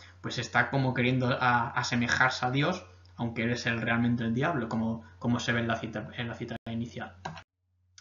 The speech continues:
Entonces aquí digo eso, pues, Salem como metáfora del pandemonio, y aquí tenemos, eh, el, la imagen de la derecha, Satanás sentado en el trono del pandemonio,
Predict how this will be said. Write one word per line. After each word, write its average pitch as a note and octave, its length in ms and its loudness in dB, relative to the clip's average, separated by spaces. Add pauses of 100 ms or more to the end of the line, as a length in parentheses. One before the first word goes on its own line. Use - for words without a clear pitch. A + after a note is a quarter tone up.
(460)
Entonces B2+ 320 -2
aquí B2 240 0
digo C3+ 240 4
eso, F3 240 0
pues, - 340 -8 (520)
Salem D3 560 4
como A#2 360 -2
metáfora B2 560 0
del B2 160 0
pandemonio, D3 680 2 (260)
y A#2 120 -2
aquí A#2+ 200 -2
tenemos, A#2+ 580 2
eh, A#2 300 -2 (120)
el, A#2+ 300 -4 (220)
la B2 160 -4
imagen B2+ 400 2
de B2+ 80 4
la A#2+ 100 4
derecha, B2 640 0
Satanás A#2 600 -2
sentado B2+ 440 0
en B2 80 2
el A#2+ 220 -2
trono B2 340 4
del A#2+ 120 2
pandemonio, B2+ 680 2